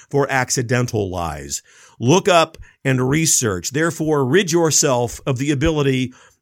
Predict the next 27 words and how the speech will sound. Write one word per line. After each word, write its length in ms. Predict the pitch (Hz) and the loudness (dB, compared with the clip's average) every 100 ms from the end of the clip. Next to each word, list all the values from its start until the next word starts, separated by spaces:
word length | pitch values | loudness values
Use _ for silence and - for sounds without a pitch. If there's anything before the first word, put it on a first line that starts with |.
| - | -2
or 240 | 139 151 | 2 2
the 220 | 131 147 | 2 -4
accidental 760 | 156 175 175 170 156 165 143 143 | -2 -4 -2 -4 -2 -4 -2 -2
inclination 760 | 156 147 139 143 147 - 135 120 | -2 -2 -2 -2 -2 -2 -2 -4
to 100 | 127 | -6
tell 420 | - 139 139 - | -4 -2 -2 -2
accidental 1000 | 151 160 165 156 139 139 127 123 120 113 - | 0 0 0 -2 0 -2 0 -4 -4 -6 -6
lies. 760 | 127 131 120 98 78 69 - - _ _ _ _ _ _ _ _ _ _ _ _ _ _ _ _ _ - | 0 2 2 0 -4 -8 -10 -12 _ _ _ _ _ _ _ _ _ _ _ _ _ _ _ _ _ -8
But 100 | 110 | 2
I'm 220 | 139 170 | 4 4
not 260 | 165 170 - | 4 2 2
lying 500 | 139 147 151 135 117 | 0 2 2 0 -2
to 120 | - | -2
you, 120 | 110 107 | -2 0
ladies 260 | 110 101 | -2 -2
and 100 | 107 | -2
gentlemen. 300 | 104 110 110 | -2 -2 -2
This 140 | 120 117 | -2 -4
is 120 | 101 | -2
not 260 | 127 123 | 0 2
over. 260 | 127 117 101 | 2 0 -2
Don't 360 | 87 151 196 190 | 0 2 2 2
let 240 | 196 190 | 0 2
the 80 | 185 | 0
wind 380 | 165 175 175 143 | 2 0 0 -2
be 100 | 151 | 0
sucked 420 | - 170 165 | 2 2 -2